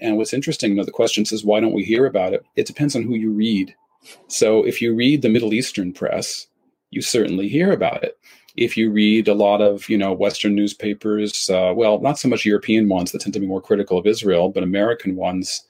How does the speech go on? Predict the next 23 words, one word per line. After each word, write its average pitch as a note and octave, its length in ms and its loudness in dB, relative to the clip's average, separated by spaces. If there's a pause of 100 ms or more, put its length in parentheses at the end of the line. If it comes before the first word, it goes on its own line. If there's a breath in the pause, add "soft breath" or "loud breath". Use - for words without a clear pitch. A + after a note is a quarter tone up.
(160)
that G#2+ 100 -10
are G#2+ 40 -6
more G#2 160 -2
sympathetic G2+ 580 -4
to - 100 -4
Israel, A2 380 2
yeah, C3+ 220 4
it - 80 -2
doesn't - 240 0
really G#2+ 160 2
get G#2 140 0
much A2 180 -4
of G#2 80 -4
a, G2+ 200 0
much G#2 240 -2
of G2 80 -2
a F#2+ 40 -2
mention. A2 420 -2
And F#2 80 -2
that's C#3 140 -2
the B2+ 160 0
other F#3 160 2
thing, F#2+ 380 -2